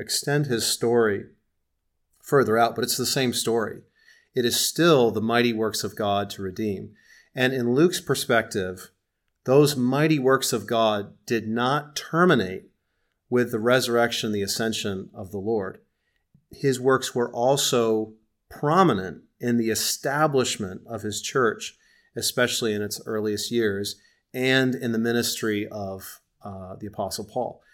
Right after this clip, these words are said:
So I, I think that's what we should see. Again, it's not to say there's no application, but the application comes later. The first thing is to marvel at and to stand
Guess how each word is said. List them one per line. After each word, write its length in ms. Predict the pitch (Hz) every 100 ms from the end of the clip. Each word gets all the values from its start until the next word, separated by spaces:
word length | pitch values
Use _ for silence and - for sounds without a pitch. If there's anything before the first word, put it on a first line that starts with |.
| _
So 160 | - 143
I, 200 | 127 135
I 120 | -
think 320 | 160 190 165 -
that's 320 | 139 139 -
what 100 | 131
we 80 | 120
should 200 | 120 -
see. 280 | 131 117 117 -
Again, 240 | 120 143 110
it's 160 | -
not 180 | 123 147
to 40 |
say 120 | - 175
there's 120 | 156
no 100 | 156
application, 800 | 147 143 - 165 175 107 87 - _ _ _ _ -
but 240 | 113 113
the 80 | 123
application 560 | 147 147 143 139 135
comes 280 | 120 113 104
later. 260 | 123 131 104
The 80 | 95
first 400 | - 165 170 -
thing 220 | 120 117
is 280 | 113 107 -
to 320 | 113 101 98 - _ _ _ -
marvel 600 | 110 113 143 180 147 107
at 340 | 92 92 92 -
and 160 | 110
to 100 | 104
stand 560 | 101 - 135 131 127 123